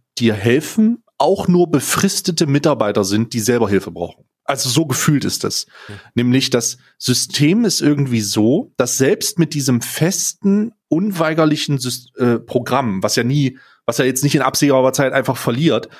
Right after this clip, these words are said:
Speaker 1: dass die Mitarbeiter, die da über Projekte integriert werden, alle nur befristet drin sind und deswegen auch eventuell nicht so motiviert,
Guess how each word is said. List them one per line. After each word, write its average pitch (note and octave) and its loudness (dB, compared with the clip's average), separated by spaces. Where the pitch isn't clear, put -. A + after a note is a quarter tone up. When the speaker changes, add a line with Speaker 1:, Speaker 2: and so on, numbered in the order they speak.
Speaker 1:
dass - -4
die C#3+ -2
Mitarbeiter, D#3+ 0
die C3 -4
da B2+ 0
über B2+ -2
Projekte C3 0
integriert C3+ -2
werden, A2 0
alle F#3 -2
nur G#3 2
befristet D#3 -2
drin A2 0
sind A#2+ 0
und C#3+ -2
deswegen F3+ -2
auch - -4
eventuell C#3+ 0
nicht D3 0
so D#3+ 0
motiviert, C#3 0